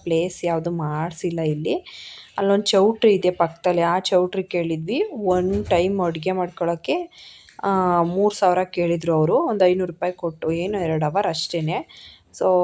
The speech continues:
ಮೂರು ಸಾವಿರ ರೂಪಾಯಿ ಕೇಳಿದ್ರು, ಬೇಡ ಅಂತ ನೋಡ್ತಾ ಇದ್ವಿ. ಟಾರ್ಪಲ್ ಕಟ್ಕೊಂಡು ಪಕ್ಕದಲ್ಲಿ ಮಾಡೋಣ ಅಂತ, ಅಷ್ಟರೊಳಗೆ ಇವ್ರು ಪೂಜಾರು "ಇಲ್ಲಿ ಮಾಡಿ" ಅಂತ ಹೇಳಿದ್ರು. So ಹಂಗಾಗಿ ಮಾಡ್ತಾ ಇದೀವಿ. ಹರ್ಷನೇ ಏನು ಒಗ್ಗರಣೆಗೆ ಹಾಕ್ತಾ ಇದ್ದಾರೆ.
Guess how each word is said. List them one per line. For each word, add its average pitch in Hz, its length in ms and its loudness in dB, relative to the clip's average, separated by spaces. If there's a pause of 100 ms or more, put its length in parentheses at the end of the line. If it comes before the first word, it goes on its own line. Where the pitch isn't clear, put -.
(320)
ಮೂರು 208 200 -2
ಸಾವಿರ 175 160 0
ರೂಪಾಯಿ 175 200 -2
ಕೇಳಿದ್ರು, 175 440 -4
ಬೇಡ 180 320 2
ಅಂತ 175 360 -2
ನೋಡ್ತಾ 180 460 -4
ಇದ್ವಿ. 170 240 -4
ಟಾರ್ಪಲ್ 170 420 -2
ಕಟ್ಕೊಂಡು 165 480 -8
ಪಕ್ಕದಲ್ಲಿ 160 420 -8
ಮಾಡೋಣ 156 380 -6
ಅಂತ, 151 360 -8
ಅಷ್ಟರೊಳಗೆ 165 460 -8
ಇವ್ರು 160 260 -10
ಪೂಜಾರು 160 500 -4 (480)
"ಇಲ್ಲಿ 185 200 0
ಮಾಡಿ" 170 400 0
ಅಂತ 160 180 0 (1200)
ಹೇಳಿದ್ರು. 196 680 -2 (600)
So - 40 -2
ಹಂಗಾಗಿ 196 460 -2
ಮಾಡ್ತಾ 190 440 0
ಇದೀವಿ. 180 300 2
ಹರ್ಷನೇ 185 560 2
ಏನು 180 320 0
ಒಗ್ಗರಣೆಗೆ 180 600 -2
ಹಾಕ್ತಾ 175 460 2
ಇದ್ದಾರೆ. 180 640 0